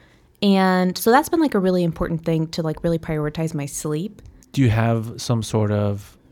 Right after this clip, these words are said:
Speaker 2: like, sleep routine to help you get into it?
Speaker 1: You know, not necessarily. I could do better with that. Um, but my,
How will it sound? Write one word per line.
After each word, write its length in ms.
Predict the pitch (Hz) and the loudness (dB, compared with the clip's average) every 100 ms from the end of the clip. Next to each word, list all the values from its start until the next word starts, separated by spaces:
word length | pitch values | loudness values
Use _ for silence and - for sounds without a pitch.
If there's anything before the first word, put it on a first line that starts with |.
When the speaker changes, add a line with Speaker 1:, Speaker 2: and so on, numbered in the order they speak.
| _ | _
Speaker 2:
like, 180 | 113 - | -10 -4
sleep 340 | - 117 104 110 | -4 -4 -8 -8
routine 480 | - 120 110 127 | -4 -2 -2 -4
to 80 | 117 | -4
help 240 | 107 104 - | -2 -2 -2
you 160 | 107 107 _ _ | -6 -6 _ _
get 180 | 110 - 113 | -4 -4 -2
into 340 | 117 120 151 | -4 -2 0
it? 260 | 170 170 - - - - | 0 -2 -12 -20 -20 -6
Speaker 1:
You 80 | 302 | 0
know, 140 | 330 349 | 2 2
not 260 | 339 415 | 0 -2
necessarily. 580 | 359 349 285 240 233 208 269 | -6 -4 -2 0 0 -2 -6
I 60 | |
could 160 | - 339 | -8 -4
do 100 | 302 | -4
better 400 | - 165 175 196 | -2 -2 -2 -4
with 200 | 214 208 | -8 -8
that. 280 | 226 240 - _ _ - | -8 -8 -10 _ _ -6
Um, 420 | 202 190 185 180 - | 0 2 2 -2 0
but 140 | 202 | 2
my, 460 | 202 214 233 240 | 4 4 4 2